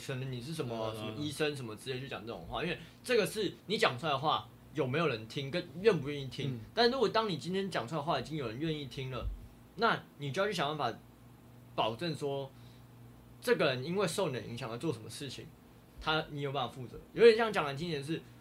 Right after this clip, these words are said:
Speaker 1: 所谓，呃，刑法上的教唆犯罪这个概念，
Speaker 2: 嗯。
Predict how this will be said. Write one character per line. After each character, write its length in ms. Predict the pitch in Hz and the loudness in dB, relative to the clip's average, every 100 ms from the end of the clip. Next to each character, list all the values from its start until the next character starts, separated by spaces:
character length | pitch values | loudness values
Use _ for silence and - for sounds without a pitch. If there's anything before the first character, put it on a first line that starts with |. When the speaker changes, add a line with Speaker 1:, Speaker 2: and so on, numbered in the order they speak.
| - | -14
Speaker 1:
所 140 | - 151 | -2 0
谓， 180 | 180 151 | 2 0
呃， 580 | 127 113 117 113 110 110 - - - - - | -2 -4 -4 -4 -6 -12 -18 -20 -18 -16 -14
刑 180 | - 190 | -2 2
法 140 | 190 | 4
上 140 | 160 180 | 4 2
的 80 | |
教 160 | 135 175 | 2 -2
唆 100 | 120 | -2
犯 180 | 135 127 | -4 -4
罪 200 | 127 104 | -4 -6
这 100 | 147 | -6
个 140 | 131 135 | -6 -2
概 140 | 127 | -2
念， 180 | 113 | -2
Speaker 2:
嗯。 40 | 104 | -8